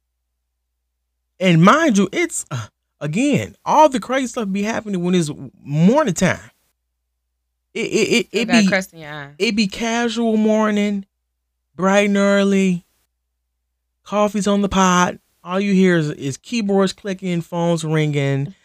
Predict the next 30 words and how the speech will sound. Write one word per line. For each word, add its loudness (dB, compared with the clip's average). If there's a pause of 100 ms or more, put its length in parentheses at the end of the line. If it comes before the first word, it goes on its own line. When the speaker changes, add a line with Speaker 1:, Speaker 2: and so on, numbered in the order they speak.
(120)
Speaker 1:
"Good -4
morning." 0 (320)
And, -6
y-, -8
you -4
know, 2
d-, -10
d-, -10
r-, 0
regular 4
office 4
stuff. -2
And -4
then 2
you 0
wanna -2
come -4
in -2
here 0
cussing -2
me 0
out, -6 (260)
disrupting -4
the -2
whole 0
environment. -2 (1500)
Speaker 2:
You -20
don't -20
deserve -20
that. -20